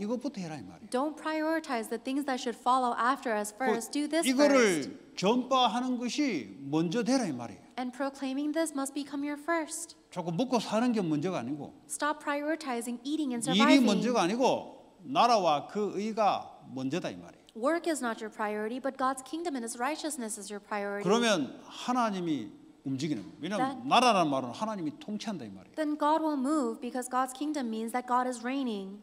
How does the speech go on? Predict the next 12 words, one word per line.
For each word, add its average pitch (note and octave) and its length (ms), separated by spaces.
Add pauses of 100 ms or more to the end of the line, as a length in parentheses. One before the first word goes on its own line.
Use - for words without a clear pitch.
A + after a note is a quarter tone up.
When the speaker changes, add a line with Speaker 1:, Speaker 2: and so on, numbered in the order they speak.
(140)
Speaker 1:
그러면 D3+ 500 (100)
사탄이 - 640 (440)
나라가 B2 300
무너지기 A2 440
시작해요. - 300
Speaker 2:
Then C#4 160
Satan's C4+ 520
kingdom A3 380
will A3 240
be A#3 140
broken B3+ 420
down. G#3 440